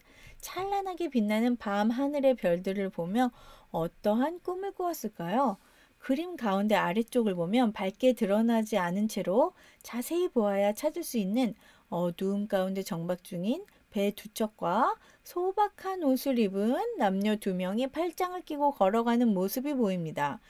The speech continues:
여기서 우리는 반 고흐가 자신을 그림에 투영했음을 알 수 있습니다. 그는 화폭 구석에 자리를 차지했고 화려한 생활을 꿈꾸지 않았으며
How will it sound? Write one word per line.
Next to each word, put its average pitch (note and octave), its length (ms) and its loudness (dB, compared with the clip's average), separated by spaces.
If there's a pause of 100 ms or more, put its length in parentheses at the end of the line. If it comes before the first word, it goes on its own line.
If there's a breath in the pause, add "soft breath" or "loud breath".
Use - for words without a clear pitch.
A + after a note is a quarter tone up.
(240 loud breath)
여기서 G3 340 2
우리는 F#3+ 520 0
반 F#3+ 340 -2
고흐가 F#3 480 -2 (240 loud breath)
자신을 G#3 680 -2
그림에 G3+ 420 -2
투영했음을 F4+ 760 -2
알 E3+ 200 2
수 - 160 -6
있습니다. E3 720 -4 (360 loud breath)
그는 A3+ 260 2
화폭 - 480 -6
구석에 G#3+ 720 2
자리를 F#3 420 -2
차지했고 B3+ 720 -2 (380 soft breath)
화려한 D4 500 -4
생활을 C4+ 400 -2
꿈꾸지 E4 480 -6
않았으며 G3 720 -2